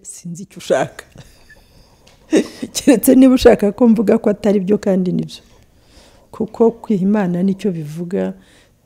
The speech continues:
ni, ni, nibwo, nibwo buryo nyine. Kwiha Imana ni ukuvuga kuri isugi kugeza upfuye. Mm.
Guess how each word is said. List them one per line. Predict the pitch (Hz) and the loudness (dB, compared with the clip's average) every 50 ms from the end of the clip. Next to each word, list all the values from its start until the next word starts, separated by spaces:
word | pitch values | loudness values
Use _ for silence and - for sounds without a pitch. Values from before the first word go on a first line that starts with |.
| _ - | _ -8
ni, | 175 175 175 170 170 165 160 - - - 170 175 185 | -6 -4 -4 -4 -4 -6 -8 -10 -10 -8 -6 -2 -2
ni, | 190 185 185 - | -2 -2 -4 -4
nibwo, | 196 190 196 208 214 190 202 196 - - - 214 226 226 _ _ _ _ _ _ _ _ _ _ _ - | -2 0 0 2 0 -2 -4 -8 -14 -18 -16 -16 -16 -16 _ _ _ _ _ _ _ _ _ _ _ -2
nibwo | 196 208 202 185 175 226 247 233 | 0 0 0 0 2 4 4 4
buryo | 202 202 185 180 160 202 185 | 4 2 -4 -2 0 0 0
nyine. | 180 170 165 156 123 - _ _ _ _ _ _ _ 147 143 127 - _ _ | 0 -2 -4 -6 -8 -12 _ _ _ _ _ _ _ -16 -16 -16 -18 _ _
Kwiha | - - 202 170 147 | -8 -6 -6 -4 -4
Imana | 165 175 180 175 160 151 151 151 156 | -4 -4 -4 -4 -6 -6 -8 -8 -8
ni | 165 170 | -8 -8
ukuvuga | 165 - - _ - _ - - 165 | -10 -12 -16 _ -20 _ -10 -10 -10
kuri | - _ - - 156 165 | -10 _ -18 -14 -14 -12
isugi | 151 - - - 170 151 151 160 | -12 -14 -14 -16 -16 -16 -16 -16
kugeza | - - 151 - 147 160 151 160 | -18 -16 -14 -14 -12 -12 -14 -16
upfuye. | - - - - 165 143 135 _ _ _ _ _ _ _ _ _ _ 120 110 110 110 110 110 _ _ _ _ _ _ _ _ _ _ 143 | -18 -20 -20 -18 -18 -18 -20 _ _ _ _ _ _ _ _ _ _ _ -20 -20 -20 _ _ _ _ _ _ _ _ _ _ _ _ -18
Mm. | 160 160 156 160 | -16 -16 -16 -16